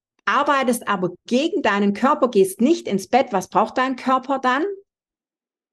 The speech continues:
Energie. Wo bekommt dein Körper Energie her? Von schnellen Kohlenhydraten. Schokolade,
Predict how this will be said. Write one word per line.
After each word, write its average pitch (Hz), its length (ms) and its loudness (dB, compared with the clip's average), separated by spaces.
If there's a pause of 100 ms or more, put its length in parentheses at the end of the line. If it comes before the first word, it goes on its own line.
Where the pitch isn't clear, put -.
(320)
Energie. 185 800 2 (600)
Wo 277 260 4
bekommt 240 460 0
dein 202 160 -2
Körper 208 420 0
Energie 180 720 -2
her? 170 500 2 (300)
Von 480 220 0
schnellen 190 580 2
Kohlenhydraten. 233 1000 0 (280)
Schokolade, 202 1120 0